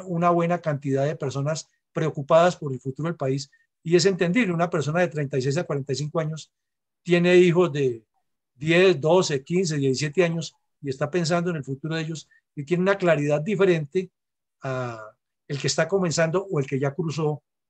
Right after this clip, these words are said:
ese umbral. Y vemos que también hay una buena representación de veintiséis a treinta y cinco años, el veintisiete por ciento, es decir, casi la cuarta parte del muestreo. Pero llama la atención que entre los ninis,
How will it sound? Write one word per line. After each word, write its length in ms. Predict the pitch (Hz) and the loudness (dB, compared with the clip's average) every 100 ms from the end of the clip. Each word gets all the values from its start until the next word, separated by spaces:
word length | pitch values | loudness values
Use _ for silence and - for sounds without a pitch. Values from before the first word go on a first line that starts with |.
| _ | _
ese 220 | 156 143 165 | -6 -4 -2
umbral. 380 | 151 185 131 - _ _ _ _ _ _ _ | 2 2 2 -6 _ _ _ _ _ _ _
Y 140 | - 196 | 0 6
vemos 340 | 208 226 254 | 8 8 4
que 120 | 226 | 2
también 320 | 190 170 175 214 | 2 2 4 4
hay 100 | 226 | 4
una 200 | 220 220 | 6 6
buena 280 | 208 214 | 6 4
representación 800 | 208 170 151 135 139 147 170 170 | 2 2 0 -2 -2 -2 -2 0
de 80 | 196 | 4
veintiséis 880 | 185 147 147 143 143 160 165 175 - | 4 2 -6 -8 -6 -2 -2 -4 -4
a 140 | 180 175 | -4 -2
treinta 340 | 165 139 135 | -4 -4 -4
y 40 | |
cinco 360 | 123 175 156 202 | -4 -6 0 2
años, 400 | 190 123 - - _ _ _ _ _ _ | 2 -2 -12 -20 _ _ _ _ _ _
el 80 | 131 | -4
veintisiete 560 | 143 139 139 156 151 185 | -4 -4 -6 -6 -6 -6
por 180 | 147 | -6
ciento, 280 | 131 202 147 | -2 -2 -2
es 60 | 139 | -4
decir, 200 | 143 175 | -4 -2
casi 240 | 180 165 | -2 -2
la 240 | 156 135 - _ _ _ | -4 -6 -8 _ _ _
cuarta 400 | 165 165 175 170 | 0 0 2 0
parte 300 | 170 165 175 | 2 0 -2
del 140 | 160 | -2
muestreo. 560 | 135 131 - 190 156 - _ _ _ _ _ _ _ _ _ - - _ | -4 -6 0 2 2 -2 _ _ _ _ _ _ _ _ _ -20 -20 _
Pero 160 | 170 170 | 2 6
llama 260 | 180 208 | 6 6
la 60 | 233 | 6
atención 380 | 196 165 185 185 | 4 2 0 0
que 100 | 220 | 0
entre 160 | 196 | 2
los 140 | 175 165 | 2 2
ninis, 540 | 202 196 190 - | 2 2 0 -2